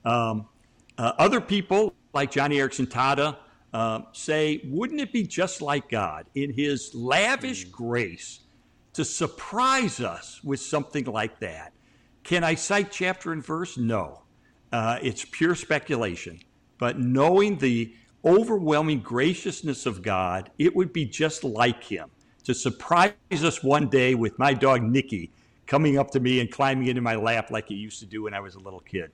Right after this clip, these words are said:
Speaker 1: Um, so we don't know the answer to that. Um, I kinda lean toward yes,
Speaker 2: Okay.
Speaker 1: but, uh, a lot of people lean toward no. So.
Speaker 2: Hmm.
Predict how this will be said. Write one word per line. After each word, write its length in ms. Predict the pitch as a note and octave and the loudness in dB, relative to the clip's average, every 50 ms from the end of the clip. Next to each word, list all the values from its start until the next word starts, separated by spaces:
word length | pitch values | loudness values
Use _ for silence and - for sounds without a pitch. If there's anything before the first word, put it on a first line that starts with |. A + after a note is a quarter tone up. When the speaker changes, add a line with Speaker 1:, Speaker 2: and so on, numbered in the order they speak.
| _ _ _ _ _ - - _ _ _ - | _ _ _ _ _ -20 -20 _ _ _ -2
Speaker 1:
Um, 340 | A2+ A2+ G#2 G#2+ G#2 A#2+ - - _ _ | 0 0 2 0 -2 -4 -8 -14 _ _
so 200 | - - D#3+ D3+ | -2 2 4 4
we 160 | D3 C#3+ F#3+ G3+ | 6 8 8 8
don't 220 | G3+ F3+ E3+ D3+ | 8 6 6 4
know 260 | D3 B2+ F#2+ D#2+ - - _ _ | 2 2 0 -2 -6 -14 _ _
the 280 | - B2+ A#2+ A#2+ A#2 A2+ | -8 -4 -2 0 0 0
answer 220 | A2+ G#2 - G#2 G2 | -2 -2 -4 -8 -10
to 160 | - - F#2+ | -10 -10 -10
that. 260 | F2+ E2+ D2+ D#2 - _ - | -10 -10 -12 -16 -18 _ -8
Um, 500 | A2+ G#2+ G2+ G2+ G2+ G2 G2 G2+ G2+ B2 - _ _ _ _ _ _ _ _ _ _ _ _ _ _ _ - | -6 -6 -4 -4 -6 -6 -8 -8 -10 -12 -16 _ _ _ _ _ _ _ _ _ _ _ _ _ _ _ -4
I 140 | - - E3 | 0 0 0
kinda 300 | D#3+ - D3+ E3 D#3+ C3 | 2 2 2 2 2 2
lean 320 | B2+ B2+ C3+ C#3 C#3+ C3+ C3 | 2 2 2 2 2 0 -2
toward 440 | - - - C3+ B2+ B2 A2+ F#2+ | -2 0 2 2 2 2 2 0
yes, 460 | G#2+ A#2 A#2+ D3 G3+ - - - - - _ _ _ _ _ _ - | 0 0 2 2 0 0 -4 -10 -16 -20 _ _ _ _ _ _ -14
Speaker 2:
Okay. 180 | C#3+ C#3 - C3 | -14 -8 -4 -2
Speaker 1:
but, 280 | B2 A#2+ A#2 - - A#2+ | -2 -2 -4 -4 -4 -2
uh, 240 | A#2 A#2+ A#2 B2 - - | -2 -2 -2 -4 -6 -2
a 20 | B2+ | 2
lot 180 | B2+ D3 D#3 | 2 4 2
of 60 | C3+ - | 2 0
people 220 | C#3 C3+ - C3+ | -2 -2 0 0
lean 200 | B2+ C3 B2+ B2+ | 0 0 0 0
toward 280 | - - B2 A#2 G#2+ G#2 | 0 0 -2 -2 -2 -2
no. 280 | G#2 F2+ D2+ - - _ - | -4 -6 -6 -10 -14 _ -16
So. 380 | - - G#2+ G#2 G2 F#2 - - _ _ _ _ _ _ _ | -8 -6 -4 -2 -2 -4 -6 -10 _ _ _ _ _ _ _
Speaker 2:
Hmm. 180 | A#2 G#2+ F#2+ | -20 -18 -18